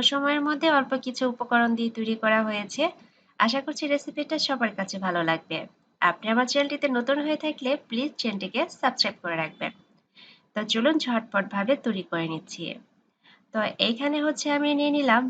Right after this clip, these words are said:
মেজারমেন্ট কাপের দুই কাপ পরিমাণ আটা। আপনারা চাইলে ময়দা দিয়েও তৈরি করে নিতে পারেন। সেই সঙ্গে দুই টেবিল চামচ পরিমাণ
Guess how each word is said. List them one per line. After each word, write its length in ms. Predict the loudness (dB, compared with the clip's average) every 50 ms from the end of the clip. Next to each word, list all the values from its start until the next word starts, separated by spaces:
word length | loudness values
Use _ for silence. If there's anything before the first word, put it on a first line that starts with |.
| -2
মেজারমেন্ট 520 | -2 -2 -2 -2 -2 -2 0 0 0 -2 0 0
কাপের 380 | 0 0 0 0 -2 -2 -2 -2 -4 -4
দুই 180 | -2 -2 -2 0
কাপ 220 | 0 0 -2 -2 -2 -2
পরিমাণ 420 | -2 0 0 2 2 2 2 2 0 -2 -4 -2
আটা। 340 | -2 -2 -2 -2 -4 -6 -6 -6 -8 -12 _ _ _ _ _ _ _ _ _ _ 0
আপনারা 340 | 2 2 2 2 2 2 2
চাইলে 280 | 2 2 0 2 2 2
ময়দা 360 | 2 4 4 2 2 2 0 0
দিয়েও 260 | 0 2 0 2 0
তৈরি 200 | 0 -2 -2 -2 -2
করে 200 | -2 0 0 0
নিতে 240 | -2 -4 -6 -6
পারেন। 300 | -4 0 0 2 2 0 -2 -4 -8 _ -12
সেই 240 | -8 -6 -6 -4 -2
সঙ্গে 360 | -2 -2 0 0 0 0 0 0 -2 -4
দুই 160 | -4 -4 -4 -4 -2
টেবিল 240 | -2 -2 -2 0 2
চামচ 340 | 4 4 4 4 2 -2 -4 -4 0
পরিমাণ 360 | 0 2 2 4 4 4